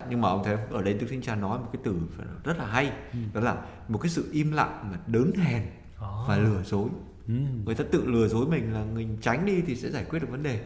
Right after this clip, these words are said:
Speaker 2: Ừ, và trong những lúc như vậy thì đáng ra là phải càng tạo ra những cơ hội để mà trải lòng với nhau, đúng
Speaker 1: Đấy.
Speaker 2: không? Đó.
Speaker 1: Vấn đề ở đây là đối thoại, đúng không?
Speaker 2: Đấy.
Speaker 1: Đối thoại trong chính những cái lúc mà khủng hoảng, những lúc mà khó khăn thế này
Speaker 2: Ừ.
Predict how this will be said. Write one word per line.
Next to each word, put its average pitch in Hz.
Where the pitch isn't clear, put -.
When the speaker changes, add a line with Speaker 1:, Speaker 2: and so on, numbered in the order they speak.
Speaker 2:
Ừ, 107
và 107
trong 165
những 131
lúc 170
như 147
vậy 110
thì 107
đáng 160
ra 170
là 113
phải 120
càng 127
tạo 104
ra 135
những 123
cơ -
hội 127
để 120
mà 131
trải 117
lòng 151
với 151
nhau, 170
đúng -
Speaker 1:
Đấy. -
Speaker 2:
không? 120
Đó. 113
Speaker 1:
Vấn 127
đề 147
ở 110
đây 131
là 113
đối 123
thoại, 135
đúng 131
không? 156
Speaker 2:
Đấy. 117
Speaker 1:
Đối 151
thoại 185
trong 151
chính 151
những 170
cái 196
lúc 226
mà 120
khủng 110
hoảng, 92
những 147
lúc 196
mà 104
khó 139
khăn 175
thế 151
này 117
Speaker 2:
Ừ. 107